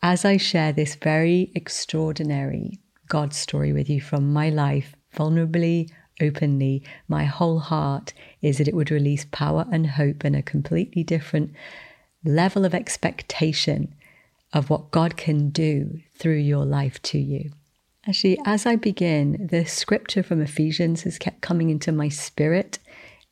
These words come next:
um, from Ephesians four, where the scripture says that Jesus ascended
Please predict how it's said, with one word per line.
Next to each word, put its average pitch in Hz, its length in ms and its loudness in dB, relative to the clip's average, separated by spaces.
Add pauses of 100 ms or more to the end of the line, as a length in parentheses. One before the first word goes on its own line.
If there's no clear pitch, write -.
um, 160 400 -2 (1000)
from 175 240 0
Ephesians 180 680 0
four, 160 640 0 (880)
where 165 680 0 (340)
the 185 200 2
scripture - 520 0
says 170 580 0 (1040)
that 160 400 0
Jesus 196 720 2
ascended 165 920 0